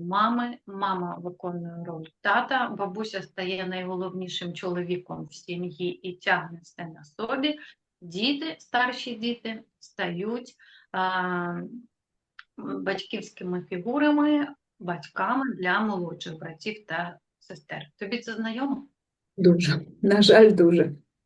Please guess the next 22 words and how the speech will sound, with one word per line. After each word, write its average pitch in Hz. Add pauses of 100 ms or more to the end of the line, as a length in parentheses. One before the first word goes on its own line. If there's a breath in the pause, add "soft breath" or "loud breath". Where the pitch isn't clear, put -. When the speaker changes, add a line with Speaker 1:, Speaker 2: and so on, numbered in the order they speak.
(880 soft breath)
Speaker 2:
актуально. 170 (800)
Speaker 1:
Мені 294
так -
само. - (260)
Я 247
була 180
старшою 302
в -
сім'ї, 233
в 214
мене 190
було 180
двоє 190
молодших 180
братів, 208 (500)
так 208
що 240
мене 247
це, 226 (280)
м, 190
звичайно, 190
стосувалося 190